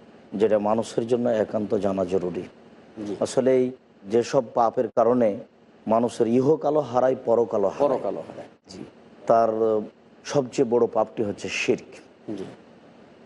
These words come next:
Speaker 1: শিরক করলে মানুষের দুনিয়াতেই তার নেকি নষ্ট হয়ে যায়,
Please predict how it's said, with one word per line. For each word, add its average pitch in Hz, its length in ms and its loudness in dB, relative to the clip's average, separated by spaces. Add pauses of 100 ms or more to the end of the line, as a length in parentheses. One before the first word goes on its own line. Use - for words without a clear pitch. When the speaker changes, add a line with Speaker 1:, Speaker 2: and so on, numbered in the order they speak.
(340)
Speaker 1:
শিরক - 420 0
করলে 156 280 4
মানুষের 135 640 0
দুনিয়াতেই 127 800 2
তার 117 240 0
নেকি 117 240 0
নষ্ট 104 280 -2
হয়ে 85 260 -2
যায়, 67 180 -4